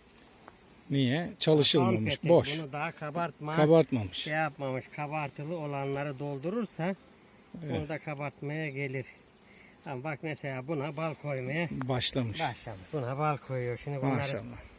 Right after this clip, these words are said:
Speaker 2: yan yana getireyim
Speaker 1: Maşallah.
Speaker 2: ki o aradakini en sona atacağım.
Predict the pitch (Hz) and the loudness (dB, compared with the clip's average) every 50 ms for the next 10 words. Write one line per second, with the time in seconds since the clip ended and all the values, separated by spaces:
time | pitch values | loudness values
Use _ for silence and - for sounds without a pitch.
0 | - - - - - - 147 151 151 147 147 147 147 143 147 147 131 135 147 139 | -20 -20 -20 -20 -18 -12 -8 -6 -4 -4 -4 -2 -2 -2 -4 -4 -4 -4 -6 -6
1 | - - 160 185 214 220 202 - - - 151 156 - - - - - - - - | -4 -4 -2 -2 0 -2 -2 -4 -2 -4 -4 -4 -4 -6 -14 -20 -20 -20 -20 -20
2 | - - - - - - - 160 156 160 160 156 165 170 175 180 160 - 165 156 | -20 -20 -20 -20 -18 -12 -10 -6 -4 -2 -2 0 0 0 0 0 -2 -2 -2 0
3 | 170 196 170 - - - - - - - 175 165 170 160 - - 151 147 143 143 | 2 2 0 -2 -4 -12 -18 -16 -10 -4 -2 -2 -2 -2 -2 -4 -4 -4 -2 -2
4 | 139 135 - - 143 143 214 - 220 | -2 -2 -2 -4 -4 -2 0 0 0